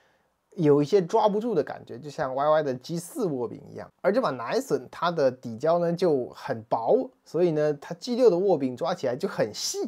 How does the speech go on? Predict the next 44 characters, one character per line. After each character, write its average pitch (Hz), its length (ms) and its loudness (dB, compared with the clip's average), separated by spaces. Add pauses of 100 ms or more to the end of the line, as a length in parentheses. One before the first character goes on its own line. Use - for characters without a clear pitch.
(120)
打 196 200 2
感 226 160 4
方 220 120 2
面 233 140 -2
呢， 214 160 2
虽 202 180 2
然 214 100 6
我 190 60 0
们 151 140 -2
之 202 140 -6
前 185 200 -2
齐 202 320 -6
齐 175 240 -6
的 175 140 2
批 - 240 -8
评 151 300 -4
这 165 100 -4
个 143 100 -2
拍 156 220 0
子 147 180 -8
它 - 120 -8
的 127 100 -6
后 175 180 -2
场 120 240 -10
进 139 200 -12
攻 160 160 -6
呢 160 100 -6
差 185 180 -4
点 127 220 -4
意 175 80 -4
思， - 160 -14 (420)
但 196 160 0
是 220 120 -4
呢 208 120 0
也 151 200 -2
就 208 120 -4
是 196 220 -8
差 - 300 -4
点 123 340 -6
意 175 100 -6
思， - 160 -14 (120)
对 156 100 -4
不 147 60 -2
对？ 139 200 0